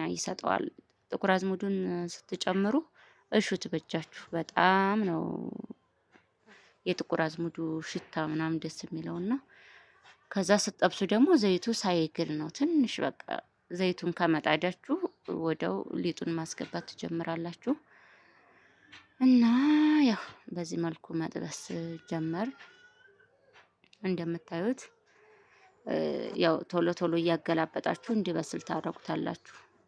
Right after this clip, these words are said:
እ፣ ግን መጀመሪያ ስትጥሉ ዘይቱ ፍልት ብሎ መሆን የለበትም። እና በዚህ መልኩ አውጥተነዋል።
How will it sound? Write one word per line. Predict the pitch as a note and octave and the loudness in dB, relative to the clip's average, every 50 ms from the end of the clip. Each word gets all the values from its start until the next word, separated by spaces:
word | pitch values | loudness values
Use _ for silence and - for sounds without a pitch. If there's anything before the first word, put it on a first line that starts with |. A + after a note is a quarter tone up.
| _ _ | _ _
እ፣ | - D#3+ D3 - - D#3+ E3 | -6 -4 -2 -2 -2 -2 -2
ግን | - - F#3 F#3 F#3 | -2 0 2 2 2
መጀመሪያ | F#3 F3 E3 - E3+ E3+ F3 E3+ F3 E3+ E3 | 2 0 0 -2 -2 0 0 2 2 0 0
ስትጥሉ | - - - E3+ - _ - F3 F3+ F3+ A3+ B3+ A3+ | -2 -4 -8 -8 -8 _ -2 0 0 2 2 2 2
ዘይቱ | G3 F#3+ F3 F3 E3+ - - B3+ A#3 G#3 - - - - - _ _ _ _ _ _ _ | 2 2 2 0 0 -2 -4 -4 -2 -2 -2 -4 -4 -8 -10 _ _ _ _ _ _ _
ፍልት | - F#3+ F3 F3 E3 _ - E3+ | -4 -2 -2 -2 -4 _ -6 -6
ብሎ | D#3+ E3+ F#3+ G#3+ | -6 -4 -2 -2
መሆን | G3+ F#3 E3+ E3 E3 D#3+ | -2 -2 -2 -2 -4 -4
የለበትም። | E3 D#3+ - E3+ E3+ - - F#3+ F#3+ - A3 B3+ C4+ - - - - - - - - - - - - - - - - - - - - _ _ _ _ _ _ | -4 -4 -6 -8 -8 -8 -8 -8 -6 -2 -2 -2 -2 -2 -6 -18 -20 -20 -20 -20 -20 -20 -20 -20 -20 -20 -20 -20 -20 -20 -20 -20 -20 _ _ _ _ _ _
እና | D#4+ C#4+ C4 B3 B3 A#3+ A#3+ A#3+ B3 A#3+ A#3+ | 6 8 10 10 10 8 6 6 4 4 2
በዚህ | A#3 - G3+ F#3+ - G3 F3+ E3+ | 2 0 0 0 0 -2 0 0
መልኩ | F#3 F#3 F3 - - - - F3+ F3 E3+ E3+ F3 E3+ E3+ - - - _ _ _ _ _ _ _ _ _ _ _ _ _ _ _ - | 0 0 -2 -4 -6 -6 -6 -4 -4 -4 -4 -6 -8 -10 -12 -14 -20 _ _ _ _ _ _ _ _ _ _ _ _ _ _ _ -4
አውጥተነዋል። | E3+ D#3+ D#3+ - F3 - - E3+ E3 E3 E3+ F3 A3+ D4+ | -4 -4 -4 -4 -8 -6 -6 -4 -4 -2 -2 0 -2 -2